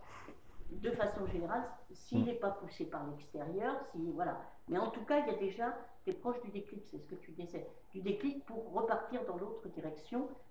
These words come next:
Speaker 1: qui est une vie, euh, sans tabac, euh, où on respire, et cetera.
Speaker 2: À partir du moment où les gens prennent rendez-vous, ils ont fait, euh, quatre-vingts pour cent
Speaker 1: Il y a, il y
Speaker 2: du
Speaker 1: a un
Speaker 2: travail.
Speaker 1: gros chemin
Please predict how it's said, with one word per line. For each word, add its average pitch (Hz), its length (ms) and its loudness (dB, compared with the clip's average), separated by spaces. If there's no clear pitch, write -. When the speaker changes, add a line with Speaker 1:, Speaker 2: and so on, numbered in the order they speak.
Speaker 1:
qui 160 80 0
est 151 40 2
une 143 140 -2
vie, 220 280 0
euh, - 20 -6
sans - 260 -2
tabac, 240 580 2
euh, 151 340 -2
où 156 80 0
on 156 40 0
respire, 190 440 -4
et 180 120 -6
cetera. 175 360 -6
Speaker 2:
À 123 60 10
partir 151 380 12
du 135 120 10
moment 143 260 12
où 139 80 12
les 123 140 12
gens 123 140 12
prennent 147 280 10
rendez-vous, 135 460 12
ils 120 160 12
ont 113 60 12
fait, 131 280 12
euh, 120 120 12
quatre-vingts 123 460 12
pour 117 200 10
cent 127 120 12
Speaker 1:
Il 120 40 12
y - 20 12
a, - 40 12
il - 20 12
y - 20 12
Speaker 2:
du - 20 12
Speaker 1:
a - 40 12
un - 20 12
Speaker 2:
travail. 104 240 12
Speaker 1:
gros 95 80 8
chemin - 300 2